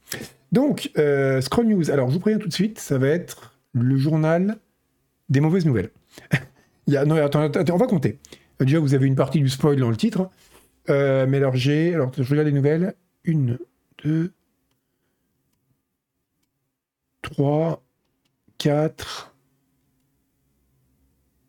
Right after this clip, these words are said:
cinq. Non, j'ai cinquante pour cent de mauvaises nouvelles. Cinquante pour cent de mauvaises nouvelles, donc voilà, ça va être équilibré. En fait, je voyais ça pire. Mais après, c'est des très mauvaises nouvelles.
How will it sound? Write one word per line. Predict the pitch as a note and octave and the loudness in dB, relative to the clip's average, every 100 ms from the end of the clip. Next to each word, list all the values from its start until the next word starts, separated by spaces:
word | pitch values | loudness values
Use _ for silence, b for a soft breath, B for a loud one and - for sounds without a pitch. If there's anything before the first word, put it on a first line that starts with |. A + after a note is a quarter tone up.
| _ _ _ _ _ - | _ _ _ _ _ -10
cinq. | - - D3 D#3 C3+ - - _ _ _ _ _ _ _ _ _ - | -4 0 0 -2 -4 -10 -14 _ _ _ _ _ _ _ _ _ -2
Non, | E3 F#3 | 2 2
j'ai | F3+ | 2
cinquante | A#3 A#3+ G#3+ | 0 0 0
pour | F#3 | 0
cent | G#3+ | 0
de | |
mauvaises | G3 F3+ | 2 2
nouvelles. | E3 D3 F#2 - _ _ _ | 2 0 -2 -8 _ _ _
Cinquante | - F3 | -4 -2
pour | F3+ | 0
cent | D#3+ | 0
de | D#3+ | 0
mauvaises | C#3+ | 2
nouvelles, | C#3+ C#3+ F3 | 2 2 2
donc | D3 | 2
voilà, | C#3 A#2 | 0 0
ça | C#3+ | 0
va | |
être | C#3+ | 0
équilibré. | D3+ C3+ D3+ C3 | 0 0 0 0
En | A2+ | -2
fait, | A#2 | 0
je | |
voyais | C3+ C#3+ | 0 0
ça | D3+ | 0
pire. | C3 A#2 | 0 -2
Mais | |
après, | C#3+ G3 | 0 0
c'est | D#3 | 0
des | C3+ | 0
très | C3+ F#3+ | 0 0
mauvaises | D#3 C#3 | 2 2
nouvelles. | B2 | 0